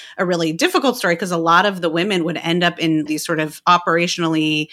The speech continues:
incomplete planes. So they were in a lot of situations where either the maintenance wasn't as good or the planes themselves were not up to snuff. And so they were often in some really dangerous situations. So,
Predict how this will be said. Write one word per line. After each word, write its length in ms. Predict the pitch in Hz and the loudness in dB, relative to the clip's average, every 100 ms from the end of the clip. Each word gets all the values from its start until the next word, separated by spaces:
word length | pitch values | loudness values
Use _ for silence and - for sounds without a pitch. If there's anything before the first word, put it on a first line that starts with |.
| - - - | -12 -20 -2
incomplete 720 | 214 214 196 180 - 180 - - | 0 2 0 -4 -4 -4 -6 -6
planes. 460 | 156 143 208 302 | -4 -2 0 0
So 80 | - | 2
they 120 | 180 | 0
were 360 | 165 170 160 - | 2 2 2 2
in 300 | 196 202 190 | 2 4 4
a 100 | 170 | 2
lot 180 | 170 156 | 2 2
of 80 | 165 | 0
situations 680 | 165 - 156 165 160 160 151 | -4 -2 0 2 2 0 -2
where 140 | 151 | -4
either 180 | 151 147 | -4 -8
the 120 | 151 | -6
maintenance 440 | 175 196 208 202 185 | -4 -4 -4 -4 -4
wasn't 260 | 185 175 | -2 -2
as 100 | 165 | -2
good 480 | - 175 160 151 151 | -2 -2 0 -2 -6
or 400 | - 151 151 151 - - - - | -8 -6 -4 -6 -10 -18 -20 -14
the 80 | - | -4
planes 240 | 185 165 | 0 2
themselves 440 | 156 156 196 196 190 | 0 0 0 0 0
were 140 | 190 | 2
not 180 | 165 165 | 2 2
up 180 | 170 160 | 0 -2
to 120 | - | -6
snuff. 340 | 165 175 160 156 | -4 0 0 0
And 160 | 151 | -4
so 220 | - 160 151 | -2 -2 -2
they 120 | 160 | -4
were 200 | 156 - | -4 -6
often 260 | 160 - | -8 -4
in 80 | 160 | -4
some 160 | 151 151 | -4 -6
really 200 | 147 143 | -6 -8
dangerous 400 | 143 143 156 - | -10 -10 -10 -8
situations. 720 | 147 - 139 151 226 254 247 | -10 -8 -6 -4 0 0 -2
So, 340 | - 185 156 | -2 0 0